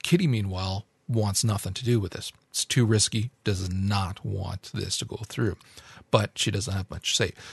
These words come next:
Storm does, in fact, not kidnap, but she takes Illyana off and she starts training her. And they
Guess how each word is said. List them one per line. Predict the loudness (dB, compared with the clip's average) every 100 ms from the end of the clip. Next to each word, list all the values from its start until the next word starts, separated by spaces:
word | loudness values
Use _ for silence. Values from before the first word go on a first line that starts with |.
| -8
Storm | 2 4 4 4
does, | 2 2 2
in | 0 -4 -4
fact, | -4 -4 -2 -6 -10 -18 _ _ _ _ _ _ -8
not | -4 -4 0
kidnap, | 0 0 -2 -4
but | -2
she | -4
takes | -2 -2 0
Illyana | -2 -2 -6 -8 -8
off | -8 -4
and | -4
she | -2
starts | -4 -4 -4 -6
training | -6 -2 0 2 -2
her. | -4 -10 -12 -12 -4
And | 0 0 0
they | -2 -2